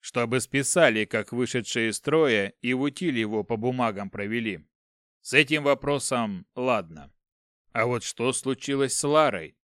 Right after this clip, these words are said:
Вот этот вопрос меня тревожит. То в бывшем своем бойфренде души не чаяла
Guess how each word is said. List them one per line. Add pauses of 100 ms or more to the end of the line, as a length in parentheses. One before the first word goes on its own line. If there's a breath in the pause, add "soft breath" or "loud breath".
(420)
Вот
этот
вопрос
меня
тревожит. (1000)
То
в
бывшем
своем
бойфренде
души
не
чаяла